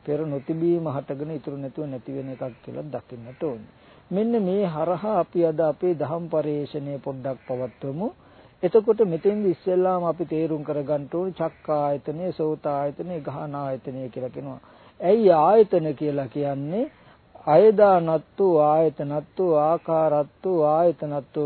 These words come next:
කියලා ධර්මයේ සඳහන් වෙනවා. ආකාරත්තු ආයතනත්තු ස්වර්ණාකර රතනාකර ආදී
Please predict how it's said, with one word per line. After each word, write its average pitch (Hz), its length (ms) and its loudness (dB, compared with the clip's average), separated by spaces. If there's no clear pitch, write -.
කියලා 135 280 -4
ධර්මයේ 135 400 -4
සඳහන් 139 480 -4
වෙනවා. 147 380 -4
ආකාරත්තු 151 1000 4
ආයතනත්තු 139 800 -4
ස්වර්ණාකර 165 840 6
රතනාකර 151 800 0
ආදී 151 480 2